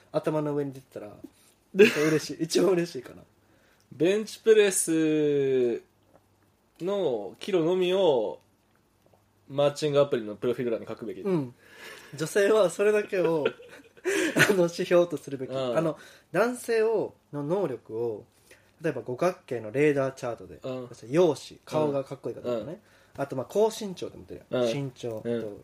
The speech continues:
Speaker 1: お金持ちも出るやん。
Speaker 2: 年収ね。
Speaker 1: 年収。で、今こう三つ角が埋まった。あと二つ。で、もう一個は、なんやろな。あ、性格？優しさ？
Speaker 2: 優しい。
Speaker 1: 面白いとかを含めた性格。
Speaker 2: うん。
Speaker 1: で、もう一個はベンチプレス。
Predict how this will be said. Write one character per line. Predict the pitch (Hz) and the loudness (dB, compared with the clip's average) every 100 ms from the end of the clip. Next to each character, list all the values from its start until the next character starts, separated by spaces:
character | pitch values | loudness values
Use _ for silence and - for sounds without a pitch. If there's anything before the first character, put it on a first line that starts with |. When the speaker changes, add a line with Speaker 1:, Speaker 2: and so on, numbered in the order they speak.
| _ _ | _ _
Speaker 1:
お | 139 | -2
金 | 180 214 | 2 2
持 | 185 | 0
ち | - | -6
も | 90 | -14
出 | - | -8
る | |
や | 120 | -4
ん。 | |
Speaker 2:
年 | 120 | -2
収 | 120 123 | -2 -2
ね。 | |
Speaker 1:
年 | 139 | -4
収。 | 135 - 110 - _ - | -6 -10 -12 -12 _ -2
で、 | 185 | 0
今 | 160 | 2
こ | |
う | 135 | -2
三 | 151 202 | -4 -6
つ | - - | -10 -10
角 | 127 123 | -8 -6
が | 113 | -8
埋 | |
ま | 98 | -10
っ | 95 | -16
た。 | - - | -20 -12
あ | 156 | -2
と | 180 | -2
二 | - 127 | -2 -10
つ。 | - - _ _ _ _ _ | -12 -20 _ _ _ _ _
で、 | 214 214 208 _ _ _ | 2 2 0 _ _ _
も | 190 233 | -2 0
う | 269 | 0
一 | - | -4
個 | - | -2
は、 | 143 143 139 120 104 - - | 0 2 0 -2 -6 -16 -16
な | 117 175 | -12 -10
ん | |
や | 202 | -10
ろ | 117 104 107 104 101 - - _ _ - | -12 -12 -14 -14 -18 -20 -20 _ _ -6
な。 | 143 | -4
あ、 | |
性 | - 165 | -2 -2
格？ | 160 160 - 233 _ | -4 -6 -8 -8 _
優 | 147 | 0
し | 151 | 2
さ？ | 165 | 2
Speaker 2:
優 | |
し | 147 123 | 2 0
い。 | 170 - | 0 -4
Speaker 1:
面 | 147 143 | -6 -6
白 | 139 113 | -8 -10
い | |
と | 104 113 | -8 -10
か | 101 | -10
を | 98 | -12
含 | - 117 | -16 -16
め | 107 | -14
た | |
性 | - | -16
格。 | 113 104 | -18 -16
Speaker 2:
う | 175 | -14
ん。 | |
Speaker 1:
で、 | - | -4
も | 247 | -2
う | |
一 | 294 | 2
個 | |
は | 208 | 2
ベ | 139 | 0
ン | |
チ | 120 | -2
プ | 101 | -10
レ | |
ス。 | - - | -16 -18